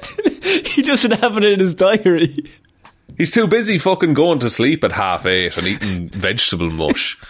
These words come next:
Speaker 2: Like, at a certain
Speaker 1: And he
Speaker 2: point, like, yeah, he's fucking living healthy and s-, but he's not, he can't be enjoying all of this.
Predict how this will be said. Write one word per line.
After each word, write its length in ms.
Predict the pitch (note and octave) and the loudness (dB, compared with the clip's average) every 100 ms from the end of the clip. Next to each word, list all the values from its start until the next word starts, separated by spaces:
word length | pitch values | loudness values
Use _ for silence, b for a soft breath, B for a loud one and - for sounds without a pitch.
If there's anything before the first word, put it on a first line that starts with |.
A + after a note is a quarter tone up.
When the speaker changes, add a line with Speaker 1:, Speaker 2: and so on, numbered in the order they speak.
| B B | B B
Speaker 2:
Like, 140 | A4+ - | 0 0
at 80 | C4+ | 0
a 60 | |
certain 300 | - F4+ D#4+ | 0 0 2
Speaker 1:
And 80 | A#3+ | 2
he 40 | A#3+ | 2
Speaker 2:
point, 440 | A3 D3 - - _ - | 2 0 -2 -6 _ -2
like, 320 | E3 - - B | 0 0 -10 B
yeah, 260 | - C#4 F3+ | 0 2 2
he's 340 | B2+ C#3+ A2 - - | 2 0 -2 -8 -14
fucking 880 | - - - D3 - C3+ G#2+ G2 - | -16 -14 -4 -2 0 -2 0 -4 -2
living 380 | A#2 A2 G#2+ | -2 -2 -4
healthy 420 | F#2 A#2+ B2 A2+ G2 | -4 -4 -2 -2 0
and 100 | F#2+ | -2
s-, 120 | - B - | -10 B -2
but 100 | G#3+ | 0
he's 120 | A3 | 2
not, 180 | A4 - A#2+ G#2 - | 0 -2 -6 -4 -2
he 100 | E3+ | 2
can't 220 | G4+ E4+ | 2 0
be 80 | A2 | -2
enjoying 480 | B2 G2 A2 A#2+ | -2 0 0 0
all 180 | F2+ E2 | 0 -2
of 120 | D2+ | -4
this. 460 | - G1+ - - | -6 -6 -6 -6